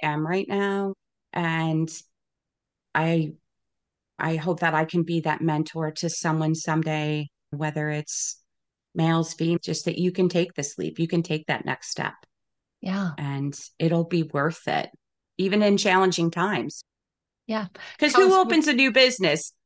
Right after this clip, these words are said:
Speaker 1: <laughs> Who opens a new business during covid? I don't know.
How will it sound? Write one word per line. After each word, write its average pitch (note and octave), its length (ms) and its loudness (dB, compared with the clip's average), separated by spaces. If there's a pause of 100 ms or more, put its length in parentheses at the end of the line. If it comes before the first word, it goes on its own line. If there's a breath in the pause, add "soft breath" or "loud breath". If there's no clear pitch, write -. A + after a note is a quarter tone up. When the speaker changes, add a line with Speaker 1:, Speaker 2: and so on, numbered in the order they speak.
(160)
Speaker 1:
<laughs> - 280 -20
Who A#4 760 4
opens G#4+ 220 2
a E4+ 60 0
new C#4+ 180 4
business D3 540 0 (180)
during A#3+ 220 0
covid? E3+ 520 2
I A#4+ 120 4
don't A4+ 220 2
know. - 100 2